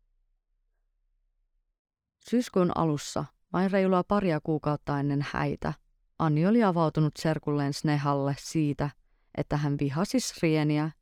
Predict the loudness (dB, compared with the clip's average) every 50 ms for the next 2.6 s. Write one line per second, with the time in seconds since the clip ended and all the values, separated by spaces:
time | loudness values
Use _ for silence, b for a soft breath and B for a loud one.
0 | _ _ -4 -4 -2 0 0 0 2 2 0 0 0 0 -2 -2 0 0 0 2
1 | 2 2 0 0 0 0 -2 -2 0 0 -2 -2 -2 -2 -4 -4 -4 -2 -2 -2
2 | -2 -4 -4 -4 -4 -4 -4 -6 -8 -8 -8 -8